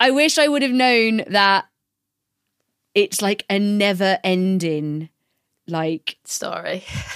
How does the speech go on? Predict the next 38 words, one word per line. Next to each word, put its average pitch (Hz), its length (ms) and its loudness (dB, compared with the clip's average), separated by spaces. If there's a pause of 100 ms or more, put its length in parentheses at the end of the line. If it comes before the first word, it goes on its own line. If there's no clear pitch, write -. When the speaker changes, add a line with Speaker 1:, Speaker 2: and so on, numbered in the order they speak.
Speaker 2:
<laughs> - 340 -14
Speaker 1:
No, 262 360 4
it's, - 340 0
it's, - 220 -6
like, 240 260 0 (100)
being, 269 520 2 (280)
the 226 120 -2
more 262 400 4
you 240 160 0
kind 220 260 -2
of 202 80 -4
get 208 300 2
into 175 680 0 (380)
production 185 460 0
and 165 140 0
when 170 120 0
you 170 80 0
kind 175 200 -4
of 160 60 -4
go 170 120 0
into 165 220 -2
it - 40 -10
professionally, 151 800 -4 (1400)
it's, - 280 0
like, 202 200 2
this 190 200 -2
never 196 440 2
ending 185 580 2 (120)
list 180 580 -2
of 165 100 -8
stuff - 400 -4
that 175 100 -4
you 160 140 -4
want. 180 460 -2
<laughs> - 40 2 (380)
It's, - 300 0
it's, - 160 0
and, - 200 2